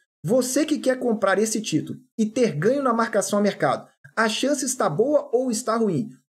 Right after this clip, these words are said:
Eu não diria que a chance está boa. Se você olhar aí no centro do seu vídeo no alto, você está vendo uma cor amarela. É o preço desse título na última sexta-feira, quando abriu a negociação.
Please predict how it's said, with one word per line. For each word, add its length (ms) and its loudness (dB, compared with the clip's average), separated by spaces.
Eu 200 4
não 180 2
diria 380 0
que 100 -2
a 80 2
chance 300 0
está 180 0
boa. 280 0
Se 160 -2
você 300 2
olhar 240 4
aí 100 2
no 120 0
centro 360 0
do 60 -4
seu 220 0
vídeo 180 -2
no 140 2
alto, 260 0
você 240 0
está 220 0
vendo 160 2
uma 160 2
cor 200 0
amarela. 520 0
É 100 4
o 160 2
preço 420 0
desse 360 0
título 400 0
na 100 4
última 400 0
sexta-feira, 580 0
quando 240 0
abriu 360 2
a 20 -2
negociação. 680 0